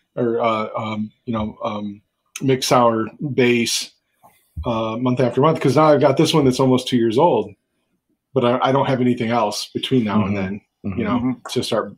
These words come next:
Speaker 1: blending with. So I do need to get some of those going, you know, and, and Brian, we should, like, share a box or something, and, you know,
Speaker 2: Yeah.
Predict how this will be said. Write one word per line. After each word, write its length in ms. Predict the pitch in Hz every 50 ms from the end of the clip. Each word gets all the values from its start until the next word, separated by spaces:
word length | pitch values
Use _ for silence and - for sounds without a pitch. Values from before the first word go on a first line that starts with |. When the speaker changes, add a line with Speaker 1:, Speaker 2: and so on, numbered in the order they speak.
| _
Speaker 1:
blending 640 | - - 139 120 131 160 131 135 127 123 120 110 104
with. 180 | 101 98 92 -
So 380 | - - 127 120 110 104 - - - - - - - -
I 60 | 147
do 180 | 143 165 196 185
need 160 | 170 151 131
to 80 | 131 131
get 240 | 127 123 120 117 -
some 220 | - - 120 117
of 60 | 110
those 240 | 117 117 117 - -
going, 420 | 117 107 101 104 104 104 104 107 - _ _ -
you 80 | - 110
know, 180 | 110 107 107 104
and, 200 | 104 107 - -
and 160 | - 123 110 120
Brian, 200 | 127 123 127 127
we 120 | 147 165
should, 160 | - - 117
like, 180 | 104 95 92 -
share 200 | - - 98 95
a 40 | 90
box 340 | - 92 95 92 - -
or 60 | 98 92
something, 340 | - - - - 98 98 _ _ _ -
and, 160 | 104 98 92 92 -
you 60 | 104 95
know, 100 | 95 98 - _ _ _ _ _ _ _ _ _ _ _ -
Speaker 2:
Yeah. 180 | 113 113 117